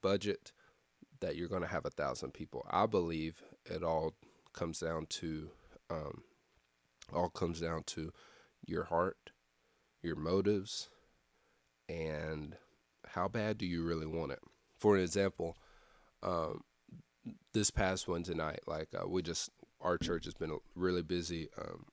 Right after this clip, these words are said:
and my boss has been really busy to the point I really couldn't get with him to get, um, some, uh, some supplies for the Wednesday night service. So I was like, "Okay, it's cool. You know, I'll pay for myself. I'll do whatever." And I was like, "Man, you know,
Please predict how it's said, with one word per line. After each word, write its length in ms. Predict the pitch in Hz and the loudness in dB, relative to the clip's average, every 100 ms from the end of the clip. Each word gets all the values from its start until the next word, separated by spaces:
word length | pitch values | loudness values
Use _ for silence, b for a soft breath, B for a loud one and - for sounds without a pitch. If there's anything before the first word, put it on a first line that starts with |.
| - | -8
and 140 | 85 76 | -4 0
my 120 | 80 | 0
boss 320 | 80 82 - | 2 0 0
has 120 | 80 | -8
been 200 | - 80 | -6 -4
really 180 | 78 78 | -2 -2
busy 300 | 76 80 80 | -4 -6 -6
to 120 | - | -4
the 80 | 80 | -6
point 220 | - 80 | -2 -2
I 60 | 80 | 0
really 280 | 82 87 82 | 0 0 -2
couldn't 320 | - 90 117 | -6 -6 0
get 180 | 120 131 | 4 4
with 140 | - | 2
him 180 | 98 80 | -2 -2
to 60 | 80 | -2
get, 240 | 85 82 _ B B B - | -4 -4 _ B B B -6
um, 300 | 78 76 78 | -4 -4 -4
some, 500 | - 78 73 71 69 _ _ - _ - | -2 -2 -2 -6 -10 _ _ -20 _ -10
uh, 200 | - 62 | -4 -4
some 280 | - - 82 | -4 -4 -4
supplies 640 | - 85 - 82 80 85 - | -4 -6 -2 0 2 0 -4
for 480 | - 82 73 78 - B | -2 -2 0 -2 -8 B
the 60 | - | -2
Wednesday 300 | 87 85 82 | 0 0 0
night 240 | 76 - | -2 -2
service. 400 | - 147 - - - _ _ _ _ _ _ - - | 2 2 2 -6 -10 _ _ _ _ _ _ -20 -14
So 120 | - - | -8 -6
I 40 | |
was 80 | 85 | -6
like, 100 | 82 | -4
"Okay, 240 | 110 - | -4 -4
it's 140 | 95 - | -6 -4
cool. 220 | 90 87 | -6 -6
You 80 | 85 | -2
know, 80 | |
I'll 100 | 80 | -2
pay 160 | 82 80 | 0 -2
for 160 | - 87 | -2 -6
myself. 420 | 82 - 85 87 | -6 -6 -6 -6
I'll 120 | - | -6
do 160 | 80 87 | -6 -6
whatever." 340 | 87 87 87 - B B B B B | -2 -2 -4 -8 B B B B B
And 120 | - 90 | -6 -4
I 60 | |
was 120 | 85 - | -4 -6
like, 160 | - | -8
"Man, 280 | 98 92 80 - | -8 -6 -8 -12
you 140 | - 87 | -8 -4
know, 200 | 78 | -4